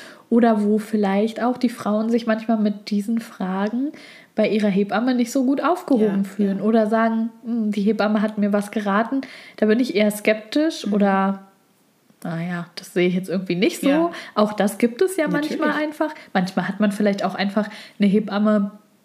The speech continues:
Speaker 1: abbekommen, so, mit der man einfach persönlich
Speaker 2: Mhm.
Speaker 1: nicht so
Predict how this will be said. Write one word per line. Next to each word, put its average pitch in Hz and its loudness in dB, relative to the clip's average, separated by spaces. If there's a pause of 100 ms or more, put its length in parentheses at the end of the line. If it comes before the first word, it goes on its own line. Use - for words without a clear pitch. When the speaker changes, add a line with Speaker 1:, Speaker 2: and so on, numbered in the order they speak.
(360)
Speaker 1:
abbekommen, 254 2
so, 247 2
mit 202 0
der 208 4
man 220 2
einfach 208 2
persönlich 208 2
Speaker 2:
Mhm. 180 -2
Speaker 1:
nicht 247 -2
so 254 0